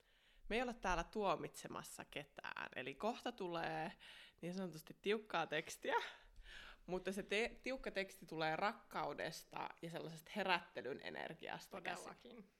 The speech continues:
Speaker 2: todellakin. We are here to give the wake-up go-,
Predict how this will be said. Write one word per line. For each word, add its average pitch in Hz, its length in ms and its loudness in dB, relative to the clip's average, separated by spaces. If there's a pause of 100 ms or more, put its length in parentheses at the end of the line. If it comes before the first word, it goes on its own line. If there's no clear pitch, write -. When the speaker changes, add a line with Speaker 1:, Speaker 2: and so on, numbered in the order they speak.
Speaker 2:
todellakin. 254 760 -16
We 226 140 -2
are 220 160 0
here 226 200 0
to 196 280 -4 (800)
give 226 240 -2
the 208 100 -2
wake-up 233 460 2 (100)
go-, 196 280 -2